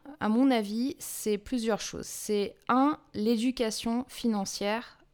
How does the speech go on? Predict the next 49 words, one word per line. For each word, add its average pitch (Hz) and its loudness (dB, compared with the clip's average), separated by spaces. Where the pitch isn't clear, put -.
des 180 -2
Français. - -4
On 247 10
n'a 202 6
pas, 254 4
on 208 0
n'apprend 190 -2
pas 247 2
à 233 2
l'école 208 0
comment 226 4
ça - -2
fonctionne. 190 0
Alors, 170 2
euh, 165 0
c'est - -2
vrai 226 2
que 226 0
moi, 220 2
mon 214 2
fils, - -6
par 196 0
exemple, 196 0
a 175 -2
fait - -8
un 160 -2
bac 170 -2
E 233 6
S, 277 0
donc 185 -4
il 175 -4
a 170 0
eu 170 -2
des 170 -4
cours 190 -6
économiques 165 -4
et 151 -8
sociales, 262 0
donc 196 0
du 190 -6
coup, 214 -4
il 175 -4
a 165 2
appris 170 -6
des 165 -4
choses, 330 -2
c'est - -10
très - 2
bien, 214 0